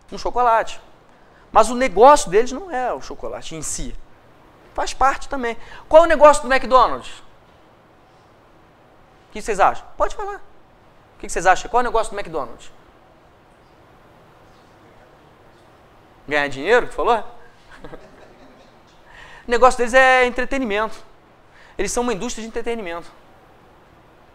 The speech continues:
Por isso que você vai ao McDonald's, alguns deles têm computador para as crianças brincarem lá, joguinhos. Alguns deles têm brinquedos para as crianças se divertirem. Alguns deles têm espaço para festas.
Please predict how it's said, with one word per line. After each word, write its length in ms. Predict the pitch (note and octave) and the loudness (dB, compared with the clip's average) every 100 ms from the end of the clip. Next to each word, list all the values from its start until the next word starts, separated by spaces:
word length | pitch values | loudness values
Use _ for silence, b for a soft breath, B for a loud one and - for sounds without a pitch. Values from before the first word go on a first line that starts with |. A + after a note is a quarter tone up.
| - b b | -20 b b
Por 120 | A#3 | -4
isso 140 | C4 C4 | -2 -2
que 100 | A#3 | -4
você 140 | - | -2
vai 100 | G3 | 2
ao 80 | G3+ | 4
McDonald's, 640 | G3 D#3+ G3 A#3+ E3+ A#2+ - | 2 -2 0 2 0 -8 -6
alguns 280 | E3+ E3+ F3 | -6 -6 -4
deles 300 | E3 G3 F3+ | 0 0 -2
têm 920 | - F#3 F3+ E3+ D#3+ C#3+ C3 B2+ A#2+ A#2+ - - - - - - - - | -4 -6 -6 -8 -8 -10 -10 -12 -14 -18 -20 -20 -20 -20 -20 -20 -20 -10
computador 560 | G#3 - G3+ D#3 G#3 A#3+ | -8 0 2 2 0 -2
para 80 | |
as 80 | F#3 | -6
crianças 380 | - F3+ F3 D3+ | -10 -10 -10 -8
brincarem 460 | D3+ E3 D#3 D#3+ D3 | -8 0 2 2 2
lá, 160 | E3+ | -4
joguinhos. 600 | C#3+ C3 D3+ G#3 A3 - - - B B B | -4 -6 -8 -12 -12 -16 -20 -20 B B B
Alguns 320 | F#3 G3+ G3 | 0 0 -2
deles 300 | F#3 G#3 G3 | 0 0 -2
têm 260 | - G3 F3 | -6 -6 -6
brinquedos 580 | F#3+ G3 A3 G#3+ - - - - - | -6 -2 0 0 -6 -14 -20 -20 -18
para 60 | - | -14
as 80 | - | -10
crianças 220 | D#3+ D#3+ | -10 -10
se 60 | C#3 | -10
divertirem. 520 | C#3+ - F3+ G#3 G#3 B B B | -10 -10 -8 -8 -10 B B B
Alguns 300 | G#3 A#3 F3+ | 2 2 0
deles 220 | A3 - | 0 -2
têm 100 | A3 | -6
espaço 320 | - G3+ G3 | -2 -2 0
para 120 | F#3 | -4
festas. 600 | - F#3+ G#3+ - G#3+ - | -2 -2 -2 -6 -14 -16